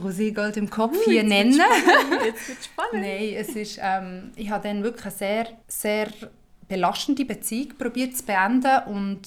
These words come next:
Speaker 1: habe es auch ein bisschen aus Gegenbewegung angeschaut, das Ganze. Der Mann, der hat mir eigentlich sehr, sehr viel Substanz von mir geraubt und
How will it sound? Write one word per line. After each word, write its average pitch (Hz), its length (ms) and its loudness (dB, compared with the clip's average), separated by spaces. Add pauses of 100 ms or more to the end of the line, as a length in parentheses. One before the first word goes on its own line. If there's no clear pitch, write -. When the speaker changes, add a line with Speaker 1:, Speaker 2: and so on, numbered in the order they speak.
(600)
Speaker 1:
habe 226 340 -2
es - 200 -6 (120)
auch 269 340 -2
ein 254 260 6
bisschen 277 400 2
aus 226 480 -4
Gegenbewegung 240 800 -2
angeschaut, 202 640 -4
das - 140 -10
Ganze. 175 560 -4
Der 190 80 -4
Mann, 190 360 4
der 208 120 -2
hat 190 160 -6
mir 202 180 -4
eigentlich 202 240 -2
sehr, 220 240 -6
sehr 226 160 -8
viel 233 160 -6
Substanz 277 540 0
von 277 120 -4
mir 269 140 0
geraubt 277 640 -2
und 208 400 -6